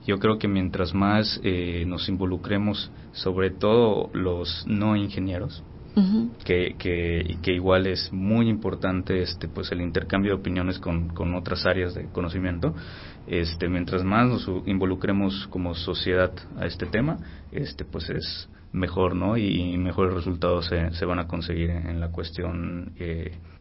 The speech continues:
Speaker 1: hídrica. Realmente.
Speaker 2: Y, y del manejo del agua.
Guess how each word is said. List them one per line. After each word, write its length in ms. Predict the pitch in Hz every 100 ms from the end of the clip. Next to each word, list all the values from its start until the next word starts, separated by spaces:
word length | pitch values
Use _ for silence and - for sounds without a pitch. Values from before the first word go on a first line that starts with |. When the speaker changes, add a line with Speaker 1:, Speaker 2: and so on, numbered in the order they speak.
| - - - -
Speaker 1:
hídrica. 460 | - 98 - - - - -
Realmente. 480 | - - - 180 - - - -
Speaker 2:
Y, 60 |
y 40 | 196
del 180 | 185
manejo 400 | 170 160 165 165
del 160 | - 175
agua. 200 | - -